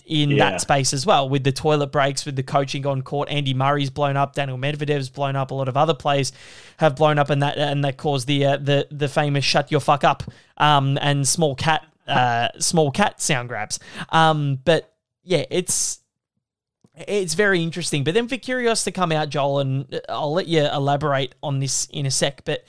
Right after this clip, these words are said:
Speaker 1: to say, to come out and say the guys that he plays basketball with in Canberra are dogs and they're competitive and that him and Tsitsipas aren't cut from the same cloth, blah, blah, blah.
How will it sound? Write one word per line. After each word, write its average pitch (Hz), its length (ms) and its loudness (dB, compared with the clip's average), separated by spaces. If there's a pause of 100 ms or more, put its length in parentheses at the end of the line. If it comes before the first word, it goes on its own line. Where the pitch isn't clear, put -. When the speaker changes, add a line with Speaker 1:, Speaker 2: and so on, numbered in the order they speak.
(440)
Speaker 1:
to 208 100 2
say, 240 300 2
to 247 120 0
come 254 240 -2
out 269 180 0
and 175 120 0
say 143 420 0
the 151 120 -6
guys 139 400 4
that 135 120 0
he 131 80 0
plays 131 340 -2
basketball 123 580 -2
with 123 120 -8
in 127 140 -6
Canberra 117 400 -6
are 110 80 -4
dogs 120 440 -6
and 113 120 -8
they're 110 80 -6
competitive 123 680 -8
and 120 140 -8
that - 80 -12
him 143 220 -4
and 127 100 -2
Tsitsipas 135 640 -4
aren't 123 220 -8
cut - 200 -6
from 139 200 -10
the 127 80 -4
same 127 300 -2
cloth, 135 500 -2
blah, 143 240 4
blah, 123 200 -2
blah. 123 220 -6